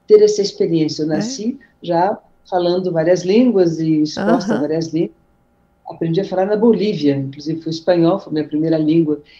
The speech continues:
Speaker 1: E veja só, as línguas foram as minhas melhores amigas, me permitiram ter amigos pelo mundo inteiro, assim,
Speaker 2: Incrível.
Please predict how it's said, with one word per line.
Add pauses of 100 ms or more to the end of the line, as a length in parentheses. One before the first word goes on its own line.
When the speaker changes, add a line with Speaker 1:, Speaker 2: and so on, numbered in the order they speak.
(440)
Speaker 1:
E
veja
só, (800)
as
línguas
foram
as
minhas
melhores
amigas,
me
permitiram
ter
amigos (360)
pelo
mundo
inteiro,
assim,
Speaker 2:
Incrível.